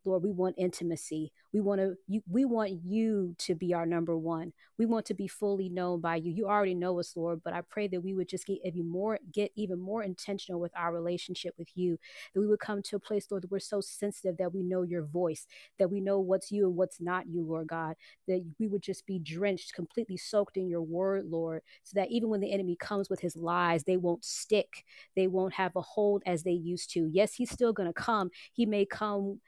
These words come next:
at a different angle. He may come with the same situation, but a different face or a different name,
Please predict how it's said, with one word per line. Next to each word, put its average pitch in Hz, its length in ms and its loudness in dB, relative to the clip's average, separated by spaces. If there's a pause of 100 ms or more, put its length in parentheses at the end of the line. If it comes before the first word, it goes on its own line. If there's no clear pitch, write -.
(120)
at 196 80 6
a 196 60 8
different 185 340 -2
angle. 202 340 2
He 214 320 0
may 196 140 2
come 202 400 -4
with 185 180 -2
the 190 60 -2
same 202 320 0
situation, 190 640 0
but 180 120 4
a 175 60 4
different 185 460 0 (140)
face 175 400 2 (280)
or 185 180 4
a 180 40 2
different 185 360 0
name, 180 340 4